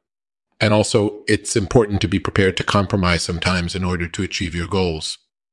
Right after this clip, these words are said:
For example, on Gorillaz's second album, Demon Days, I wanted the songs to sound heavier than they did on their debut album, Plastic Beach. So I toned down some of the guitar tones that I had used on Plastic Beach.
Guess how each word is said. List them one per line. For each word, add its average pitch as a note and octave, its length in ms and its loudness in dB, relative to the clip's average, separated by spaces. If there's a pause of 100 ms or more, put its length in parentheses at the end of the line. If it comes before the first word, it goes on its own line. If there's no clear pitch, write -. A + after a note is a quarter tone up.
(140)
For - 220 0
example, F2 840 0
on F#2+ 340 2
Gorillaz's F#2 640 2
second F#2 340 0
album, E2+ 760 -2
Demon F#2 320 2
Days, E2 360 0
I F2 60 -2
wanted F2+ 320 0
the D#2+ 60 -6
songs F2 460 -4
to - 100 -10
sound E2 320 -2
heavier E2+ 340 0
than D#2+ 160 -2
they E2 120 0
did D#2+ 180 -2
on D#2 140 -4
their D2+ 100 -4
debut E2+ 400 -4
album, E2 280 -4
Plastic - 440 -8
Beach. - 400 -8 (180)
So - 160 -2
I D#2+ 40 0
toned F#2+ 280 2
down F2+ 180 4
some G2+ 200 2
of F2+ 40 2
the E2+ 80 2
guitar F2 300 2
tones D#2+ 320 -2
that E2+ 100 -2
I D#2 60 0
had D2+ 140 -2
used E2 240 -4
on D#2+ 120 -4
Plastic - 460 -6
Beach. - 280 -8